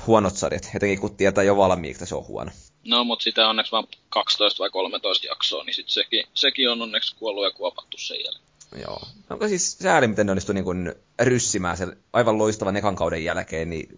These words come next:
Speaker 1: kaiken niin täydellisesti? Et eihän se oikeastaan mitään muuta hyvää ollut nämä kahteen viime kauteen kuin Yvonne Strahovski ja sitten, kukas se oli, tää Lumen oli silloin pari kautta sitten, näyttelijät, hänen nimeä en muista.
Speaker 2: En muista, mutta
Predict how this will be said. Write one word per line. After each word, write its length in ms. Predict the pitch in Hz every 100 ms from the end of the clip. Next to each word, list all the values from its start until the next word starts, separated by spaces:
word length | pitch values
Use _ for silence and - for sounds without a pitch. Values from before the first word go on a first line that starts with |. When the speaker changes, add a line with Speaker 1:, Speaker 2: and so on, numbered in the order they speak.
| 69
Speaker 1:
kaiken 320 | - 101 92
niin 140 | 92 87
täydellisesti? 760 | 90 80 76 60 - - 90 - _ _
Et 120 | 85
eihän 140 | - 135
se 80 | 139
oikeastaan 300 | 131 - 131
mitään 260 | 143 110
muuta 240 | 101 101 98
hyvää 240 | 98 95
ollut 180 | 90 92
nämä 120 | 92
kahteen 360 | 90 90 95 90
viime 240 | 95 92
kauteen 400 | 87 80 85 85
kuin 200 | 82 85 -
Yvonne 400 | - 90 90 90
Strahovski 600 | 90 95 87 85 - -
ja 80 | 64
sitten, 340 | - - 60 -
kukas 300 | 92 95 -
se 60 |
oli, 80 | 82
tää 380 | 87 85 82 - _ _ _
Lumen 460 | 110 113 101 87
oli 140 | 80 76
silloin 240 | 67 69 - _
pari 180 | - 92
kautta 260 | 73 82 -
sitten, 360 | - - 50 - _ _ - _
näyttelijät, 560 | 87 87 - 80 73 -
hänen 160 | 92
nimeä 220 | 87 78
en 100 | 57 50 62
muista. 340 | - 80 - - _ - _
Speaker 2:
En 200 | 127 120
muista, 420 | 120 135 127 - -
mutta 340 | 233 - -